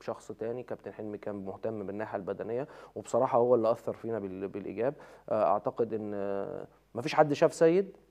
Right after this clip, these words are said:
غير لما تنبأ له بيه، آه، مستوى كبير. أولًا لازم تعرف إن شخ-، سيد شخصية سهلة وبسيطة جدًا جدًا جدًا. آه، بره الكاميرا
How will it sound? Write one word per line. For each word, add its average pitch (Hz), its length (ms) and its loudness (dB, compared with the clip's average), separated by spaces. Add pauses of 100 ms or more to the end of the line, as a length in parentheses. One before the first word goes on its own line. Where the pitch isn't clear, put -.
(120)
غير 127 120 0
لما 120 240 0
تنبأ 113 400 0
له 113 140 -2
بيه، 123 340 -4 (100)
آه، 98 640 -6
مستوى 113 340 -2
كبير. 127 240 0 (300)
أولًا 156 320 8
لازم 165 200 8
تعرف 175 260 10
إن 139 100 2
شخ-، 165 360 2
سيد 170 540 4 (120)
شخصية 143 460 0
سهلة 143 400 -2 (540)
وبسيطة 120 460 -6
جدًا 120 440 -8
جدًا 117 520 -10
جدًا. - 420 -16 (1000)
آه، 104 360 -2 (240)
بره 139 380 2
الكاميرا 143 520 0